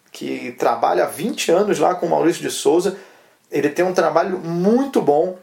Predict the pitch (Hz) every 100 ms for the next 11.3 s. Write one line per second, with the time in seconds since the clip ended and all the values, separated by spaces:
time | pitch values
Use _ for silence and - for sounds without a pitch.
0 | - 147 185 196 - 254 147 147 - -
1 | 147 151 160 160 170 165 165 - 127 143
2 | 143 131 - - - _ - 135 147 -
3 | 135 110 123 151 170 156 131 117 117 120
4 | 117 123 120 120 113 131 143 - 123 131
5 | 127 123 113 131 156 147 147 139 160 156
6 | 143 151 135 135 135 127 123 123 - 143
7 | 139 131 120 135 139 135 135 131 123 113
8 | 98 151 185 180 - - _ _ _ _
9 | - - 135 127 127 143 190 208 170 131
10 | 135 151 147 - 127 135 - 123 117 -
11 | 151 170 -